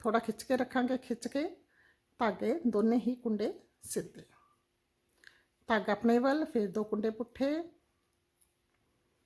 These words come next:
ਫਿਰ ਧਾਗਾ ਪਿੱਛੇ ਇੱਕ ਵਾਰੀ, ਫਿਰ ਦੇਖੋ ਧਾਗਾ ਪਿੱਛੇ, ਦੋ ਕੁੰਡੇ ਸਿੱਧੇ, ਦੋ ਕੁੰਡੇ ਸਿੱਧੇ ਤੋਂ ਬਾਅਦ ਧਾਗਾ ਆਪਣੇ ਵੱਲ, ਇੱਕ,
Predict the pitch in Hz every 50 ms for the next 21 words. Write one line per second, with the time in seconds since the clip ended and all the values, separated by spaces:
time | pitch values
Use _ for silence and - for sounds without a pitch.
0 | _ _ _ _ _ _ - 269 262 262 262 262 233 208 226 - - 247 226 -
1 | 277 262 254 - 240 214 208 - - 233 233 226 247 233 - - - 269 277 349
2 | 349 - - _ _ - 254 208 - 214 196 - - 208 196 - - 254 262 294
3 | 349 330 254 214 226 220 220 220 214 190 190 185 - - 196 185 - 247 254 294
4 | 339 403 359 - _ _ _ _ _ _ _ _ _ _ _ _ _ _ _ _
5 | _ _ _ _ _ _ _ _ _ 220 190 - 269 311 330 330 294 277 285 269
6 | 254 226 226 262 - 247 233 226 240 - 240 214 208 214 202 190 - - 214 226
7 | 233 240 247 254 285 294 302 - - - 220 202 196 - - _ - 277